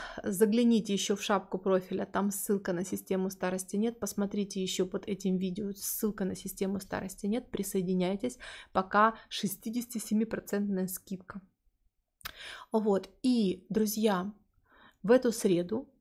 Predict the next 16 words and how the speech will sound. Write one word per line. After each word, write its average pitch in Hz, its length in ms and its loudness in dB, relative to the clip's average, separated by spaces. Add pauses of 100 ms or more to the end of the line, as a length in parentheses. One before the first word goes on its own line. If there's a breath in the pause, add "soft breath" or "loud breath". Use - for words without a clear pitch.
я 202 300 2
выйду 190 420 0
с, - 400 -6 (140)
с, - 460 -4
без 214 340 0
темы, 208 460 0
а 190 120 0
ответы 220 380 0
на 196 100 0
вопросы. 196 520 -8 (920 loud breath)
Вы 247 160 8
можете 208 380 4
прийти, 190 640 -4
задать 185 560 0
в 190 100 -4
одном 180 460 0